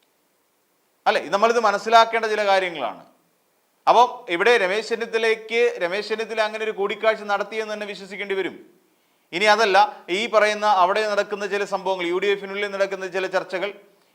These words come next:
ഇതിനെയൊക്കെ മാധ്യമങ്ങൾക്ക് എത്തിച്ചു കൊടുത്തുകൊണ്ട് പാർട്ടിയെ വഞ്ചിക്കുന്ന ചിലർ കെ പി സി സിക്കുള്ളിൽ തന്നെ,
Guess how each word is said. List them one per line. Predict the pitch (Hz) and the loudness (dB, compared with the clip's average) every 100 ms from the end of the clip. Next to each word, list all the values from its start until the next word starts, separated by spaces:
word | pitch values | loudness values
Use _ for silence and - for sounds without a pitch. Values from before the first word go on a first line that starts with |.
| 165 | -10
ഇതിനെയൊക്കെ | 180 233 220 208 185 208 | -2 2 2 2 -2 -2
മാധ്യമങ്ങൾക്ക് | 180 175 185 185 208 214 208 | 2 2 2 -4 -6 -6 -4
എത്തിച്ചു | 196 202 202 | -4 -6 -4
കൊടുത്തുകൊണ്ട് | 202 190 190 190 196 196 214 - - | -2 -2 -2 -4 -2 -4 -4 -12 2
പാർട്ടിയെ | 160 185 208 208 | 4 4 4 2
വഞ്ചിക്കുന്ന | 196 190 180 208 208 208 | 4 2 0 -8 -6 -6
ചിലർ | 190 202 196 | -4 0 0
കെ | 190 190 | 0 -4
പി | 196 208 | -4 -10
സി | 202 202 | -10 -12
സിക്കുള്ളിൽ | 202 190 196 208 185 | -12 -8 -4 -4 -4
തന്നെ, | 185 156 | -6 -6